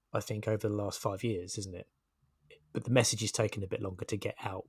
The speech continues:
for people to, to feel like they, they can go and do, you talk more or speak to more people. But interesting, I suppose, really as well, is, is it because men are more comfortable talking to people that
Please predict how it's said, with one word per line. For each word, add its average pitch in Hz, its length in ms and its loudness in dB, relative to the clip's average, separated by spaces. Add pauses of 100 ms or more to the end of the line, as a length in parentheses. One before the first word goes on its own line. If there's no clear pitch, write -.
(140)
for - 160 -4
people 98 400 -6
to, 98 600 -4 (380)
to 113 100 2
feel 120 240 4
like 104 140 2
they, 101 200 0 (380)
they 98 140 0
can - 200 -6
go 104 180 6
and 104 100 0
do, 113 320 4 (640)
you 117 180 0
talk 131 320 0
more 135 240 8
or 98 80 2
speak 120 280 0
to 123 80 2
more 117 160 4
people. 123 380 4 (240)
But 220 120 10
interesting, 139 400 10
I 113 40 8
suppose, 123 220 10
really 131 200 12
as 117 100 6
well, 104 380 8
is, 127 240 8 (720)
is 156 140 12
it 151 100 12
because 127 240 10
men 131 160 10
are 127 40 8
more 120 180 6
comfortable - 420 4
talking 117 320 2
to 113 80 2
people 120 320 2
that 107 120 6